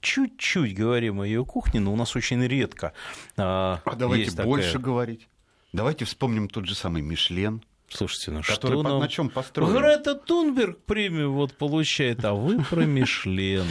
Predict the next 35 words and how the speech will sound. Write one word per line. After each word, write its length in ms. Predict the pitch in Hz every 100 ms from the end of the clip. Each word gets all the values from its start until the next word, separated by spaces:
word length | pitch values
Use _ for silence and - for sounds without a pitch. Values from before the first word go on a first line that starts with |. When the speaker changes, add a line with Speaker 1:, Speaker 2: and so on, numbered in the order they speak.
| -
Speaker 2:
<laughs> 100 | 95
Не, 220 | 123 127
не, 100 | 131
я 180 | 104 117
даже 200 | 127 190
Speaker 1:
Вот 80 | 277
Speaker 2:
не 80 |
про 60 | 185
Speaker 1:
злая, 320 | 131 165 202
Speaker 2:
него. 100 | 185 156
Speaker 1:
сумасшедшая 760 | 160 147 139 165 160 - 143
Speaker 2:
Что, 100 | 120
Speaker 1:
девочка 420 | 135 147 185 254
и 40 | 123
борется 420 | 95 95 104 98
Speaker 2:
что-то, 240 | 208 262 95
Speaker 1:
против 100 | 85
Speaker 2:
что 180 | 92 87
Speaker 1:
вас 180 | 151
Speaker 2:
такое 280 | - 180 165
Speaker 1:
всех. 120 | 131 120
Speaker 2:
мишленовский 760 | 135 - 170 160 127 - 127
ресторан 680 | 120 - - 143 185 131 92
с 80 | -
тремя 300 | - 104 123
звёздами? 560 | 107 117 113 - 76 69
Это 120 | 98 101
Speaker 1:
В 20 |
Speaker 2:
ресторан, 500 | 101 104 - 180 175
Speaker 1:
Якутии? 220 | 113 80 - _ _ _ -
Speaker 2:
это 200 | 104 117
ресторан, 400 | 107 - 117 104
в 80 |
который 420 | - 107 131 113 98
едут, 640 | 87 98 160 123 -